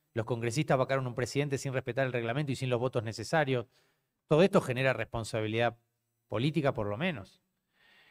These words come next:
Con lo cual yo creo que va a haber un proceso democratizador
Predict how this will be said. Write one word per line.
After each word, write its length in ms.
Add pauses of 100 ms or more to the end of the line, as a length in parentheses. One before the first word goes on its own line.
(100)
Con 140
lo 100
cual 200
yo 140
creo 160
que 60
va 120
a 20
haber 140
un 100
proceso 440
democratizador 1000